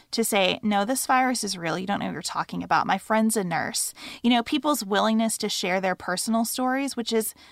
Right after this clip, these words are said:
the only way to bring in someone to political participation who hasn't been there before, right? There has to be that sort of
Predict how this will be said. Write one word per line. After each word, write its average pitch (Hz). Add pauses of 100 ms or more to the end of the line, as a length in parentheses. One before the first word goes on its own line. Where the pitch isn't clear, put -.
(140)
the 262
only 311
way 180
to 226
bring 202
in 190
someone 175 (360)
to 208
political 196
participation 185
who 180
hasn't -
been 175
there 156
before, -
right? 180
There 240
has 302
to 254
be 202
that 175
sort 196
of 175